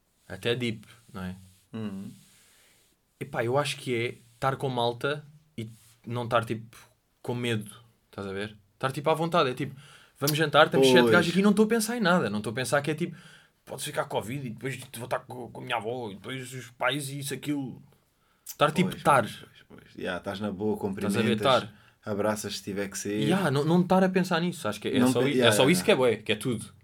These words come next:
Speaker 2: Yeah, eu acho que isso é o, é o mais
Speaker 1: Não é?
Speaker 2: importante.
Speaker 1: Claro que, tipo, jantares e não sei o quê, mas pronto, tiveste um ano sem, agora qualquer dia já vai voltar aí esplanadas, isso aí faz falta, mas é só o estar sem estar a pensar nisso.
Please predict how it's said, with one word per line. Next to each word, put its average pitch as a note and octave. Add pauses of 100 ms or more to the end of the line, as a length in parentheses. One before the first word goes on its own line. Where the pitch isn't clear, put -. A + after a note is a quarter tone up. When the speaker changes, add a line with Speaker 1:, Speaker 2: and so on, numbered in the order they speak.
(160)
Speaker 2:
Yeah, F#2+
eu B2
acho D3
que C#3+
isso C3+
é C3
o, A#2+
é A#2+
o A#2+
mais A#2
Speaker 1:
Não A#2
é? C3
Speaker 2:
importante. A2 (300)
Speaker 1:
Claro D3+
que, D#3
tipo, C#3 (360)
jantares B2+
e A#2+
não A#2+
sei A#2
o -
quê, B2
mas B2+
pronto, G#2
tiveste G#2+
um A#2+
ano A#2+
sem, C#3+
agora C3
qualquer B2+
dia C3
já C3+
vai B2+
voltar B2
aí A#2+
esplanadas, C3+ (680)
isso A#2+
aí B2
faz A#2+
falta, C3 (480)
mas A2+
é C#3
só C#3+
o C#3
estar C#3
sem C#3
estar C3
a C3
pensar B2
nisso. G#2+